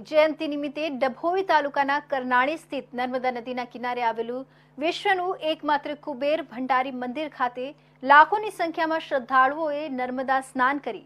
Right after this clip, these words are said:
કુબેર દાદાના દર્શન કર્યા હતા. ઉલ્લેખનીય છે કે ડભોઈ તાલુકાના કરનાળી ખાતે ધન કુબેર, કુબેર ભંડારીનું એકમાત્ર મંદિર આવેલું છે કે જ્યાં અમાસ અને શનિ જયંતિ હોવાથી મંદિર પરિસરમાં ભક્તોનું ઘોડાપૂર જોવા મળ્યું હતું.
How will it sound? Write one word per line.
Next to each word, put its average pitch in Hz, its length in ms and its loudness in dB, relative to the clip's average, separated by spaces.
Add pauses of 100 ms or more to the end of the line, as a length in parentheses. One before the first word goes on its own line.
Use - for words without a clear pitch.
કુબેર 247 300 -2
દાદાના 262 440 2
દર્શન 233 380 -8
કર્યા 185 360 -14
હતા. - 200 -18 (640)
ઉલ્લેખનીય 381 480 2
છે 403 160 -2
કે 427 120 -2
ડભોઈ 294 400 2
તાલુકાના 339 520 2
કરનાળી 285 580 0
ખાતે 294 400 0
ધન 269 320 -4
કુબેર, 277 400 0 (240)
કુબેર 277 300 -2
ભંડારીનું 254 760 0
એકમાત્ર 254 500 -4
મંદિર 220 320 -8
આવેલું 185 340 -4
છે - 240 -10 (540)
કે 330 80 4
જ્યાં 330 400 4
અમાસ 285 580 6
અને 285 240 0
શનિ 302 420 -2 (200)
જયંતિ 277 360 0
હોવાથી 269 560 2 (200)
મંદિર 302 360 0
પરિસરમાં 294 680 0
ભક્તોનું 262 500 -6
ઘોડાપૂર 247 560 -4
જોવા 233 360 -4
મળ્યું 180 340 -16
હતું. - 180 -18